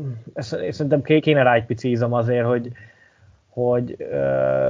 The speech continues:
mert a, a termete, a magassága megvan, egy pici súly szerintem még, hogyha izomként fölkerül rá, akkor, akkor azt gondolom, hogy futás ellen is jó lehet.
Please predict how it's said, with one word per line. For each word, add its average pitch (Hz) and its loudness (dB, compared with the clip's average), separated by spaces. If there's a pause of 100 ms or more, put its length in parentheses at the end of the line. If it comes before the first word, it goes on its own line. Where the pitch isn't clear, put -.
mert 131 2
a, 143 4
a 127 0
termete, 156 6
a 147 0
magassága 131 2
megvan, 160 0 (100)
egy 113 -12
pici 143 -2
súly 135 0
szerintem 120 -2
még, 120 -2
hogyha 123 -2
izomként 123 0
fölkerül 117 2
rá, 139 2 (260)
akkor, 120 2
akkor 127 0
azt 117 2
gondolom, 113 2
hogy 110 -2
futás 117 2
ellen 117 4
is 110 -4
jó 143 8
lehet. 151 6